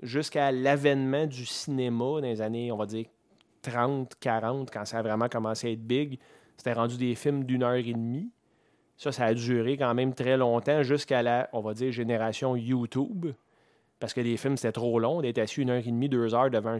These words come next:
un écran à rien faire, puis à écouter, puis à regarder. YouTube, c'était la moyenne onze minutes. Puis même d'un standard d'aujourd'hui, Ben, onze minutes, c'est trop long. Fait que là, TikTok, c'est rendu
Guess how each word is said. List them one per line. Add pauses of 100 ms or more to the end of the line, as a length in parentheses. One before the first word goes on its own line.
(120)
un
écran
à
rien
faire,
puis
à
écouter,
puis
à
regarder. (640)
YouTube,
c'était
la
moyenne
onze
minutes. (400)
Puis
même (460)
d'un
standard
d'aujourd'hui,
Ben, (240)
onze
minutes,
c'est
trop
long.
Fait
que
là,
TikTok,
c'est
rendu